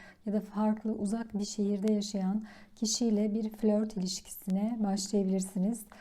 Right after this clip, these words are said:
Ebeveyn olanlar çocuklarınızın hayatında bir takım gelişmeler olabilir, eğitim hayatıyla ilgili ya da anne baba olmak isteyenler belki hamile kalabilirsiniz.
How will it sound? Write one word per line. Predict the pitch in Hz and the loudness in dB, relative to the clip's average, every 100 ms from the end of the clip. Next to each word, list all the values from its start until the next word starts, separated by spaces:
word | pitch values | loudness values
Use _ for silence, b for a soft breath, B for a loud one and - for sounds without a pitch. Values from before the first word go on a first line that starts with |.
| B B B B - | B B B B 0
Ebeveyn | 214 220 254 262 | 2 6 6 6
olanlar | 254 240 233 226 226 220 | 4 2 0 -2 -2 -4
çocuklarınızın | 220 214 214 214 208 226 | -4 -2 2 2 2 2
hayatında | 233 214 208 208 190 185 190 - | 2 2 2 2 2 4 2 -2
bir | |
takım | 202 202 196 190 | -4 -2 -2 0
gelişmeler | 180 185 - 185 180 | 0 -2 -2 0 2
olabilir, | 180 175 170 175 - | 0 0 -4 -6 -2
eğitim | 196 190 190 | 0 2 0
hayatıyla | 180 180 185 185 175 | 0 0 -2 -2 -4
ilgili | 175 165 170 180 180 B B B 214 | -2 -4 -4 -4 -6 B B B -2
ya | 202 | 0
da | 220 | 0
anne | 208 214 220 | 2 4 4
baba | 208 196 | 2 0
olmak | 208 208 208 | 2 4 2
isteyenler | 202 - 208 196 190 185 190 190 | 0 -2 0 2 2 2 0 -2
belki | 196 202 196 | -2 -2 -4
hamile | 185 196 202 202 | -2 0 2 2
kalabilirsiniz. | 208 202 185 180 185 - 175 175 | 0 0 2 0 -4 -4 -6 -4